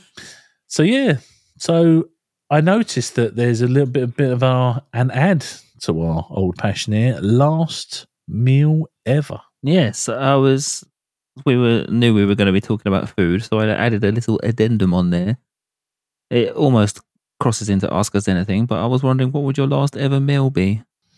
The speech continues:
Speaker 2: What would you choose for those three courses?
Speaker 1: Oh, that's a really good question, actually. Three courses.
Speaker 2: Starter, main, dessert.
Speaker 1: I'm
Speaker 2: I
Speaker 1: trying to
Speaker 2: suppose.
Speaker 1: th-, I'm, I'm gonna try and think of some, like,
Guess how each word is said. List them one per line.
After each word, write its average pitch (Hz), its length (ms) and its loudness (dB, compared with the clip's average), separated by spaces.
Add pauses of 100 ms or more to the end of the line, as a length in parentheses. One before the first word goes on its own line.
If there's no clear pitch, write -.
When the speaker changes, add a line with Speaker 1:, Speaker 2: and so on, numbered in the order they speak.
(560)
Speaker 2:
What 131 100 -2
would 120 140 -4
you 117 80 -2
choose 104 400 0
for - 140 -4
those 107 260 -2
three 120 260 -4
courses? 117 600 -8 (1700)
Speaker 1:
Oh, 82 480 -14
that's 98 240 -8
a 117 40 -2
really 104 220 0
good 85 160 -12
question, 104 380 -6
actually. 101 440 -16 (1160)
Three 104 420 -10
courses. - 960 -14 (1160)
Speaker 2:
Starter, 104 380 -10
main, 92 260 -2
dessert. 80 360 -12 (400)
Speaker 1:
I'm 90 100 -12
Speaker 2:
I 101 40 -14
Speaker 1:
trying 92 260 -4
to 107 60 -6
Speaker 2:
suppose. 92 260 -8
Speaker 1:
th-, 104 160 -12
I'm, 113 160 -6
I'm 113 160 -2
gonna 110 140 -2
try 110 300 -2
and 98 120 -4
think 107 320 -4
of 101 140 -6
some, 104 360 -2
like, 95 300 -4